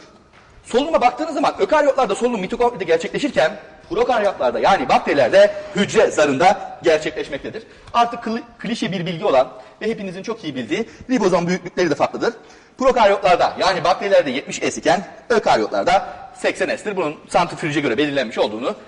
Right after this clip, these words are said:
tekrar hatırlatayım. Şimdi birkaç soruya bakacak olursak, bakterileri diğer mikroorganizmalardan ayıran en önemli özellik nedir? Bakterinin dört tane şeyi vardı zaten. Bir, genomu. İki, hücre zarı. Üç,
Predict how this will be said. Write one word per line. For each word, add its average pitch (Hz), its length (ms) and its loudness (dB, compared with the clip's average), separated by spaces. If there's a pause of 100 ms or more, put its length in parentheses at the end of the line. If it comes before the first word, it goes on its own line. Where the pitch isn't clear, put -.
tekrar 160 300 2
hatırlatayım. 135 480 -2 (960)
Şimdi 330 140 -8
birkaç 330 200 0
soruya 302 200 -2
bakacak 285 280 -10
olursak, 247 320 -6 (640)
bakterileri 302 600 0 (100)
diğer 277 220 2
mikroorganizmalardan 233 840 4
ayıran 165 400 6
en 269 220 8
önemli 247 320 8
özellik 165 380 6
nedir? 214 220 2 (100)
Bakterinin 190 360 4
dört 214 140 2
tane 156 160 2
şeyi 233 160 -2
vardı 143 240 4
zaten. 143 320 2 (580)
Bir, 254 260 4 (100)
genomu. 196 400 6 (360)
İki, 202 200 4
hücre 190 400 4
zarı. 180 280 6 (240)
Üç, 254 280 4